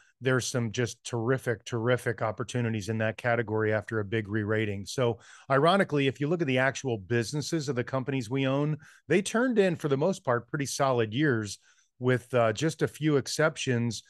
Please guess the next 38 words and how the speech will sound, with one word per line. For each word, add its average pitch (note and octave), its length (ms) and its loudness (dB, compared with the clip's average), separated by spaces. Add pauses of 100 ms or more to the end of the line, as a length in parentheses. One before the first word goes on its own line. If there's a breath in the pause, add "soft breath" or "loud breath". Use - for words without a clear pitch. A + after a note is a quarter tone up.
(160 soft breath)
If C3 200 -4
one D3 260 0
looked C#3 240 0
at A#2 100 -2
the B2 80 -6
business B2+ 640 0
success D#3+ 500 -2
of C#3+ 100 -2
the D3 80 -4
companies D#3 480 -4
we D#3 160 0
own D#3+ 240 0
in D#3 80 -2
the, D#3 120 0
in D#3 140 -4
the D3 60 -2
brand D3 340 0
strategy, D3+ 600 2 (340 loud breath)
you, C#3 360 2
you D3+ 140 -2
would D3 160 6
have D3 140 4
expected C3 520 -2
stocks C#3 420 0
that C3+ 60 -4
would B2 120 -2
have A#2+ 80 -2
been, A#2+ 320 0
had B2 160 2
a A#2+ 40 0
much A#2+ 220 0
stronger C3 580 0
year G#2+ 400 0 (320 soft breath)
of A#2 200 -2
performance A#2+ 580 -4
in G2+ 80 -8
twenty G#2+ 300 -6
twenty-two. A#2+ 680 -2